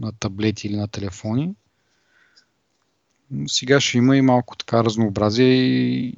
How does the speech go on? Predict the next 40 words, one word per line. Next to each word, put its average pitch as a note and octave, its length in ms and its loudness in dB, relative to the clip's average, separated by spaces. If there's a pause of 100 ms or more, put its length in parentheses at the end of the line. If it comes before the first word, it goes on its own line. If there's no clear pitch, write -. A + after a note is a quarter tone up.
(500)
продукти A#2 400 -4
на A#2+ 80 4
Microsoft G#2+ 360 2
ще - 200 -2
бъдат G#2 240 -2
там, C3 260 -4 (280)
което, - 280 2
нали, A#2+ 200 8 (120)
пак - 420 -2 (800)
е B2 40 4
една B2+ 160 10
добра B2+ 260 8
стратегия A#2 420 2
според - 340 -6
мен. A2+ 200 0 (220)
Това B2 140 4
им B2 120 8
е A#2 60 6
в, A#2 140 2 (960)
както - 260 -2 (160)
започнахме A#2+ 560 2
всъщност, - 460 -4 (840)
това D3 180 6
си - 180 4
им C#3 120 10
е D3 160 6
тяхната C#3 380 0
традиция. C#3 560 0
Те A#2 180 -2 (1000)
просто C3 300 0
да A#2+ 80 4
бъдат B2+ 280 4
навсякъде. A#2 520 0
Не G#2+ 80 0
е A2+ 40 2
нужно A#2 280 2
да, A#2+ 220 4
да A2 120 -2
ползваш G#2+ 380 -4
техен G#2 340 -2